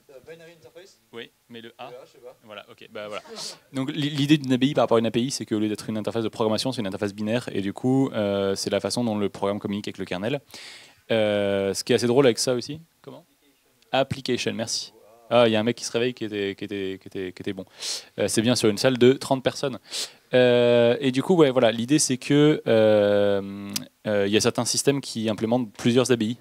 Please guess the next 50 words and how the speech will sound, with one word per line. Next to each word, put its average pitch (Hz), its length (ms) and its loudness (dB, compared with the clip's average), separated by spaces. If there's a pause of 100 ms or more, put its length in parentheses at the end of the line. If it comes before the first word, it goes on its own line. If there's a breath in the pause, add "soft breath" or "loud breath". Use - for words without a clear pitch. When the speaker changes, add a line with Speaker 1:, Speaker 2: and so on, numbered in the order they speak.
(140)
Speaker 2:
Par 101 100 4
exemple, 113 300 0
euh, 98 280 2
FreeBSD 113 480 0
implémente 107 360 -4
l'A 104 80 -2
P 104 100 -4
I, 107 200 -4 (120)
l'A 104 140 0
B 107 40 4
I 110 140 2
FreeBSD, 104 500 0
ce - 80 -8
qui - 80 -10
est 87 40 -6
logique 90 200 -2
puisque - 220 -14
c'est - 80 -14
FreeBSD. 92 340 -10
Et - 40 -8 (480 loud breath)
ils 113 160 0
implémentent 123 260 2
aussi 151 160 0
l'A 120 80 6
B 123 60 4
I 135 100 6
Linux, 131 320 -4
et - 20 -8
du 101 100 -4
coup 135 100 -4
on 127 40 -4
peut 117 80 -8
prendre 127 200 -4
un 107 40 -2
programme 117 260 2
Linux, 113 280 -4
le - 60 -4
foutre - 180 -4
sur 123 80 -10
FreeBSD, 107 460 0
et 120 60 -4
puis 104 160 -6
il 95 80 -8
tourne 113 200 -4
tout 113 100 -12
seul 120 200 2
parce - 160 -4
que, 101 80 -2
bah, 92 260 0
il 90 400 -6